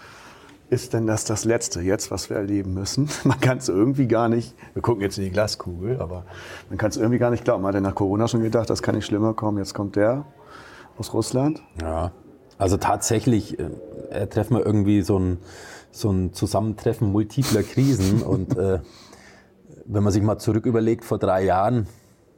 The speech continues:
Speaker 2: hatten wir denn wirklich Sorgen?
Speaker 1: Ja, nicht wirklich.
Speaker 2: <laughs> Äh, wahrscheinlich nicht. Aber es zeigt einen eigentlich, man muss für Normalität oder die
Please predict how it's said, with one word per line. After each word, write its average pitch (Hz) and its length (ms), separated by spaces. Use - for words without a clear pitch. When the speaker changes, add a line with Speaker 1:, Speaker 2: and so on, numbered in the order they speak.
Speaker 2:
hatten 131 220
wir 131 100
denn 120 160
wirklich 135 320
Sorgen? 190 400
Speaker 1:
Ja, 120 220
nicht 82 100
wirklich. 98 180
Speaker 2:
<laughs> 104 120
Äh, 107 160
wahrscheinlich 117 400
nicht. 135 360
Aber 110 200
es - 140
zeigt 127 300
einen 139 120
eigentlich, 127 520
man 113 120
muss 123 160
für 117 160
Normalität 104 800
oder 101 180
die 131 380